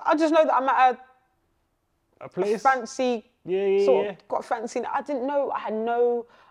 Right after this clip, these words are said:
Speaker 1: idea. 'Cause remember, I'm not into uni, you know?
Speaker 2: Yeah, yeah, I hear you.
Speaker 1: I wasn't, my heart, my heart was not set for uni. I, to be honest, I don't know what my heart was set on.
Speaker 2: Did you feel like you didn't deserve to be there?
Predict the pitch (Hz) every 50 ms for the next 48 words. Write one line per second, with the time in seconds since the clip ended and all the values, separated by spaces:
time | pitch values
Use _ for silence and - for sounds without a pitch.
0 | _ - 233 220 - 254 254 - 285 285 302 330 285 294 277 285 302 320 311 -
1 | 302 311 330 320 - - - 302 269 294 320 339 330 320 311 285 262 233 214 190
2 | 202 226 269 302 - 320 165 160 147 156 165 175 190 196 190 190 196 190 185 185
3 | - _ _ 247 277 285 302 320 269 320 302 254 262 294 294 285 294 302 - -
4 | - 233 247 262 277 285 294 - 277 277 - - 226 233 196 - 196 - - -
5 | - - 240 220 - - - _ _ _ _ _ _ _ _ _ _ _ - 226
6 | 220 233 240 247 240 220 190 170 - - - - _ - 262 - - - - -
7 | - 330 269 349 339 302 269 - - 262 262 285 254 247 226 302 262 - 196 196
8 | 196 202 180 - 170 180 - - - - 147 143 143 151 - _ _ _ - 165
9 | 170 185 - - 208 196 185 151 160 160 175 160 156 143 170 175 160 - 151 135
10 | 151 156 135 113 107 107